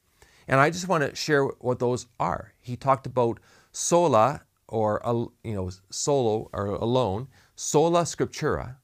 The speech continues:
which means scripture alone, uh, sola fide, which is by faith alone, sola gratia, which means by grace alone, solo Christo, through Christ alone, and soli Dei gloria,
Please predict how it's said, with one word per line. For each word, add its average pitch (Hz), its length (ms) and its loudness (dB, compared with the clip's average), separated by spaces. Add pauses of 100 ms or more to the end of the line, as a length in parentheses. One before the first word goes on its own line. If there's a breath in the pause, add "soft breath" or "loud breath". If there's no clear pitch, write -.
which - 260 -8
means 120 220 -4
scripture 143 460 -6
alone, 80 340 -8 (1200)
uh, 120 120 -4
sola 156 420 4
fide, 127 440 0
which 120 220 0
is 117 220 0
by 117 260 -2
faith 131 380 -4
alone, 92 460 -10 (800)
sola 170 480 4
gratia, 131 560 0
which 110 260 -4
means 123 280 -6
by 110 240 -4
grace 135 440 -4
alone, 82 460 -12 (800)
solo 143 420 0
Christo, 92 760 -6 (440)
through 139 200 -4
Christ 156 420 -2
alone, 98 480 -6 (920)
and 127 160 -2
soli 185 460 0
Dei 151 260 2
gloria, 113 640 -2